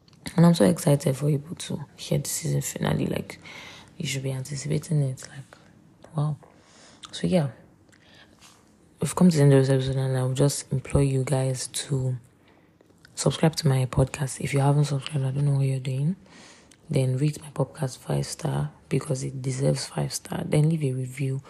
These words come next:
whether it's on the podcast Instagram or on the app, or you can even send me a review personally if you can reach me. Everything that you need, that you need will be on the description of the podcast.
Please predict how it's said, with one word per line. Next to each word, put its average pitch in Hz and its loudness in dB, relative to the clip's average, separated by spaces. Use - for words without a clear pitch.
whether 143 0
it's 135 0
on 127 -2
the 127 -4
podcast - -8
Instagram 131 -4
or - -2
on 131 0
the 139 -6
app, 139 0
or 165 6
you 165 6
can 165 10
even 185 10
send 160 8
me 143 6
a 139 4
review 131 2
personally 135 2
if 139 -2
you 160 2
can 135 2
reach 135 0
me. 135 2
Everything 147 2
that 131 0
you 131 0
need, 135 0
that 139 2
you 135 -2
need 131 -4
will 147 -2
be 131 0
on 123 0
the 123 -4
description 135 -4
of 139 -2
the 139 -2
podcast. - -6